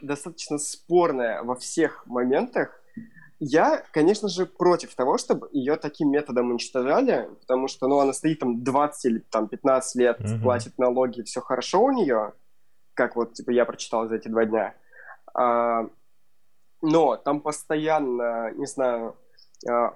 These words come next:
Speaker 1: у нее паркуются тачки, возникают аварийные ситуации различные.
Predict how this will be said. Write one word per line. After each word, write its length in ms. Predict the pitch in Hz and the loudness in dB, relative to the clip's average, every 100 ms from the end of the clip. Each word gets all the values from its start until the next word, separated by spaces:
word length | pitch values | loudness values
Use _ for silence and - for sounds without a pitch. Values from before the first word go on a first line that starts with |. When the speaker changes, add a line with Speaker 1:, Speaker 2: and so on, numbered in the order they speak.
| - | -4
Speaker 1:
у 60 | 156 | 0
нее 260 | 151 147 170 | 2 2 0
паркуются 500 | 151 151 156 - 120 | -2 -2 -4 -4 0
тачки, 580 | 143 151 - - 120 - | 2 2 0 2 2 0
возникают 520 | 123 127 147 160 135 | -2 -2 0 0 2
аварийные 360 | 123 131 143 131 | 2 4 4 2
ситуации 500 | - 139 170 - 220 | 0 0 0 0 0
различные. 800 | 156 135 127 - 117 107 92 | 2 0 -2 -2 -2 0 -2